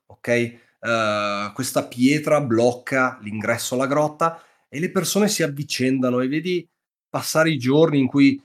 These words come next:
le persone provano a spingerlo, provano a spostarlo con, eh, degli attrezzi, con delle leve, con degli argani,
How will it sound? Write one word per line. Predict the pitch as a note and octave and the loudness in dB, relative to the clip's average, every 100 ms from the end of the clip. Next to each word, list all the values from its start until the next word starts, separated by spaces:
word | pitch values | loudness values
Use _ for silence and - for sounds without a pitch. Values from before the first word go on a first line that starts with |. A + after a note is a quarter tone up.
| _ | _
le | - B2 | -8 -6
persone | B2+ - C#3+ C3+ A2 _ _ | -4 -2 0 0 -2 _ _
provano | C3+ C3+ C3 | -4 0 0
a | B2+ | -2
spingerlo, | - C#3+ C#3 C3 B2+ C3 B2+ | -4 2 2 2 0 -2 0
provano | C3+ C#3 C#3 | 0 2 0
a | |
spostarlo | C3 - C#3+ B2+ - D#3+ B2+ B2+ C3 B2 | 0 -4 -8 -6 -4 0 2 2 0 0
con, | - B2+ B2+ | 0 0 4
eh, | B2 A2+ _ _ A#2 A2 G#2+ G#2+ G2+ G2+ F#2+ | 2 0 _ _ -4 -2 0 0 -2 -2 -2
degli | A#2+ A#2+ | 0 2
attrezzi, | A#2+ - B2 C#3 C#3 - C3 | 0 -2 -2 0 0 -2 -2
con | B2+ B2+ | 0 0
delle | B2 B2+ B2 | 4 4 4
leve, | B2 B2 B2 A#2+ | 2 0 0 -2
con | A#2 B2 A#2+ | -6 -4 -2
degli | A#2+ A#2 | -2 -2
argani, | A#2 B2 B2 A#2+ A#2+ A#2+ | -2 -2 -4 -4 -6 -8